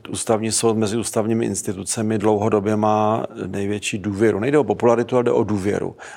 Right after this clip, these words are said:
A to samozřejmě se nestalo automaticky. A ten úkol teda je vlastně, mm, tuhle důvěru udržet, při vší úctě k práci svých kolegů tu kontinuitu udržet.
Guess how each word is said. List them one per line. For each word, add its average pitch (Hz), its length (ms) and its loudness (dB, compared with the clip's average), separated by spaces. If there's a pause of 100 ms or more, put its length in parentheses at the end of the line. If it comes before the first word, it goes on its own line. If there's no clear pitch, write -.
(100)
A 85 60 -10 (140)
to 110 320 4
samozřejmě 107 760 0
se 90 140 -4
nestalo 101 380 2
automaticky. 104 920 -2 (1040)
A 110 320 6 (260)
ten 123 140 0
úkol 123 420 2
teda 120 240 0
je 117 240 4
vlastně, 113 520 2
mm, 120 540 -2 (400)
tuhle 117 260 2
důvěru 117 280 4
udržet, 110 760 -2 (720)
při - 180 0
vší - 180 -2
úctě 117 500 0
k - 60 -20
práci 104 420 2
svých 107 240 -6
kolegů 107 400 0
tu - 140 -4
kontinuitu 110 680 0
udržet. 113 540 0